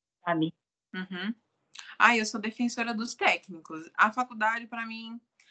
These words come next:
Speaker 2: eu quero fazer, é, depois, eu quero fazer a faculdade de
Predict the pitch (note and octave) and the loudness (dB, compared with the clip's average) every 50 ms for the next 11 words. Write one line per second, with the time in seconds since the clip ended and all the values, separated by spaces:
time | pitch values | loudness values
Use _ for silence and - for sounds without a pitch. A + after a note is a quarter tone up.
0 | - - - _ - A3+ A#3+ C4 C4+ C4+ - - B3+ B3 C4+ D4 C#4+ - C#4+ C#4 | -20 -20 -20 _ -6 -2 -2 -2 -2 -4 -6 -8 -6 -6 -6 -8 -10 -12 -12 -12
1 | C4+ A#3+ F#3 F3+ E3+ E3+ F3 F3+ G#3 A3+ - _ _ _ _ _ _ _ - F3+ | -12 -12 -8 -8 -6 -6 -8 -8 -10 -12 -16 _ _ _ _ _ _ _ -14 -14
2 | F#3 F3+ F3+ F3 F3 F3 E3+ E3+ E3 E3 D#3+ D#3+ D#3+ D#3+ - F3+ F3 _ - F#3 | -12 -10 -10 -10 -10 -10 -10 -10 -10 -10 -8 -8 -10 -10 -12 -14 -16 _ -10 -8
3 | F#3 G3+ A3 G#3+ G3 F3 E3 E3 - - - - - E3+ - F#3+ F3+ F#3+ - - | -4 -4 -4 -4 -4 -6 -8 -10 -12 -16 -16 -16 -16 -12 -8 -8 -8 -8 -8 -10
4 | G3+ F#3+ F#3+ F#3+ F#3 - G3+ G3 - F3+ F3+ F3+ F3+ F3+ F#3 F3+ E3+ - F#3 F#3 | -10 -8 -6 -6 -6 -6 -8 -10 -6 -2 -2 -2 -2 -2 -8 -16 -18 -16 -12 -10
5 | F#3+ G3+ G#3+ A3 G#3+ | -8 -6 -8 -8 -10